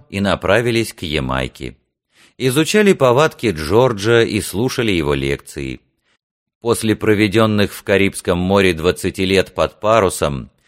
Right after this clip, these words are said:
он превратился в человека обширнейших познаний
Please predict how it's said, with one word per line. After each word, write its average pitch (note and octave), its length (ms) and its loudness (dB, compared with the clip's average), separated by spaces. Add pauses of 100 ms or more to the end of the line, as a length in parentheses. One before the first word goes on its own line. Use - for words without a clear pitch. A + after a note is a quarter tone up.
(180)
он A2+ 220 -4
превратился A2 800 2
в - 60 -4
человека F#2+ 760 2
обширнейших A2+ 920 -2
познаний G2+ 880 -2